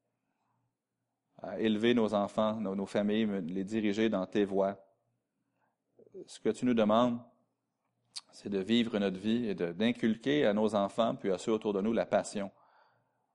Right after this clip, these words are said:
la passion pour Jésus-Christ. Et aide-nous à, à dépenser notre vie. Même si nous devons faire beaucoup de choses temporelles pour mettre du pain sur la table et d'autres choses, mais que même dans ces choses,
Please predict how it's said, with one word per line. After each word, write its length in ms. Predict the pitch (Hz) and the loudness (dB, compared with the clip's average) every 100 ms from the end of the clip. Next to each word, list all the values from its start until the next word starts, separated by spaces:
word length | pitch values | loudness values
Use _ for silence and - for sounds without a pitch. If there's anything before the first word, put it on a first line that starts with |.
| _ _ _ | _ _ _
la 120 | 98 92 | -8 0
passion 420 | 104 98 120 107 | 0 0 -2 -2
pour 200 | 98 87 | -2 -4
Jésus-Christ. 600 | 98 90 - 95 - - _ _ _ _ _ _ _ _ _ - | -4 -6 -8 -8 -10 -20 _ _ _ _ _ _ _ _ _ -2
Et 100 | 95 | 0
aide-nous 280 | 98 117 | 2 2
à, 200 | 92 85 98 - | 2 0 -8 -6
à 140 | 95 | -4
dépenser 500 | 104 127 117 95 117 | -2 0 0 0 -4
notre 240 | 104 - 80 | -6 -6 -8
vie. 220 | 87 82 _ _ _ _ _ _ _ _ _ 101 | -8 -14 _ _ _ _ _ _ _ _ _ 0
Même 240 | 123 139 | 2 2
si 140 | - | 0
nous 100 | 127 | 2
devons 480 | 113 110 117 123 120 - _ _ _ _ _ | 4 4 4 2 -2 -14 _ _ _ _ _
faire 300 | - 117 117 | -4 0 0
beaucoup 260 | 113 110 117 | -2 -6 -4
de 40 | |
choses 400 | - 135 123 123 | 2 4 2 -2
temporelles 640 | 110 107 98 95 117 113 | -2 0 0 4 4 2
pour 240 | 107 92 - - - - | -2 -6 -6 -20 -18 -4
mettre 220 | 107 101 | -4 -4
du 80 | 101 | -4
pain 220 | 113 113 | -2 -2
sur 140 | 110 | -4
la 140 | 95 - | -4 -2
table 380 | 107 107 107 | 0 0 -2
et 60 | 82 | -6
d'autres 260 | 90 95 - | -8 -8 -2
choses, 260 | 110 117 | 0 0
mais 100 | 107 | -4
que 80 | 117 | -2
même 380 | 120 175 185 127 | 0 0 0 0
dans 220 | 120 117 | 0 0
ces 220 | - 107 | -2 -4
choses, 460 | - 143 90 - | -2 -2 -2 -10